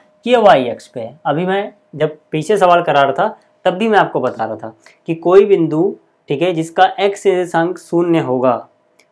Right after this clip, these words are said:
ठीक है, तो पक्की बात क्या है कि वो वाई अक्ष पे रहा होगा,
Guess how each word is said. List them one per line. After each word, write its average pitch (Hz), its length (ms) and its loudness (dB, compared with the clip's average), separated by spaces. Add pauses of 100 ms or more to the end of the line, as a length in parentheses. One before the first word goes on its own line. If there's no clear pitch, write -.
ठीक 147 160 -4
है, 214 280 2 (200)
तो 170 80 -4
पक्की 208 340 -2
बात 196 260 2
क्या 202 140 2
है 202 100 4
कि 202 140 -6
वो 240 180 4
वाई 156 300 2
अक्ष - 220 -4
पे 151 200 -4
रहा 175 180 0
होगा, 175 340 -2